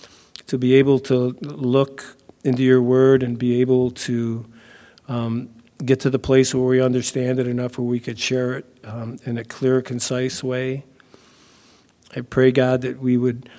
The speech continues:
all be able to, um, to share, um, the road to Romans and just different verses to help people understand, um, what salvation's all about.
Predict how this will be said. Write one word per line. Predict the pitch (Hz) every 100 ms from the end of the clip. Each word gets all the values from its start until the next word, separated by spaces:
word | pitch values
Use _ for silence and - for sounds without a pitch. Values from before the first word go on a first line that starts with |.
| - _
all | 127 131
be | 131 127
able | 131 131 131 123
to, | - 117 117 120
um, | 113 110 107 127 - _ _ _ _ - -
to | -
share, | 127 - 127 127 123 127 131 - 131
um, | 117 113 113 -
the | -
road | 117 127 127 123
to | 120
Romans | 127 127 131 127 123 113
and | 110 - - - -
just | - -
different | 147 147 131
verses | 127 127 - 127 -
to | 120 123
help | - 135 131 -
people | 127 123 120
understand, | 120 117 110 - 123 123 127 120 - - - - _ _
um, | - 113 113 113 151 147
what | 123
salvation's | - 127 120 123 123 - 117
all | 123 120
about. | 117 117 117 120